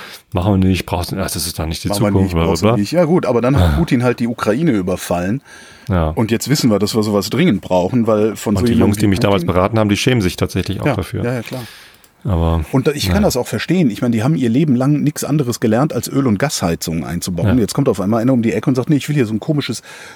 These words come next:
Speaker 2: obskures Ding, von dem noch nie jemand gesehen hat, wie es funktionieren könnte.“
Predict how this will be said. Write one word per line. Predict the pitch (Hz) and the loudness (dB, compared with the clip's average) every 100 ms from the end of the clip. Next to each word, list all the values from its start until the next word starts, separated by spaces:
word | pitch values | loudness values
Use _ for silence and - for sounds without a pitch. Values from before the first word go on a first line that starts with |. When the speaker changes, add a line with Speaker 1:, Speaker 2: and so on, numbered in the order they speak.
| - | -10
Speaker 2:
obskures | - - - - 165 170 131 - 113 | -6 -4 -4 -2 0 2 0 -2 -2
Ding, | 120 147 | 0 2
von | 190 135 | 0 0
dem | 123 131 | 0 0
noch | 123 | 0
nie | 127 135 | 0 0
jemand | 202 156 131 - | 2 2 0 -2
gesehen | 117 107 156 156 | -6 -2 0 0
hat, | 131 | -2
wie | 127 | -4
es | 123 | -6
funktionieren | - 117 - 107 147 143 | -4 -4 -4 0 2 2
könnte.“ | 117 131 | 0 -4